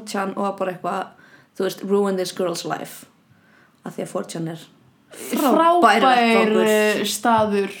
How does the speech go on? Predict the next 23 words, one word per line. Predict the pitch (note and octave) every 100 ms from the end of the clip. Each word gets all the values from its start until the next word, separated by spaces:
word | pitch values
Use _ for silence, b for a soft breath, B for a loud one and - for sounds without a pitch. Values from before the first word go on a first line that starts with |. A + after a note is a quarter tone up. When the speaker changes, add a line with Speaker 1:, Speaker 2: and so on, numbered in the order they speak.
| -
Speaker 2:
og | - G#3+
Speaker 1:
á | G#3 G3
internetinu. | G3 G3+ G#3 F#3 - F#3+ D4 - - _ -
En | A3 A3
já, | F#3+
þessar | G3+ G#3+ A#3
myndir, | A#3+ A#3
sem | G#3+
sagt, | G3+
komast | - G#3+ G3
í |
dreifingu | G3 G3 G3 G3 F#3+ G3+ G#3
og | - G#3 G#3
þetta | G#3+ G#3 G3+ -
er | G#3 G#3 -
kallað | - A#3 G#3
stafrænt | G3+ - A#3 C#4 C#4 C4+
kynferðisofbeldi | - C4 A#3+ A#3 G#3 G3 G3+ G3+ G3+ G#3+
og | - G#3
það | G#3
minnti | G#3+ C#4 - B3
mig | A#3
á | A#3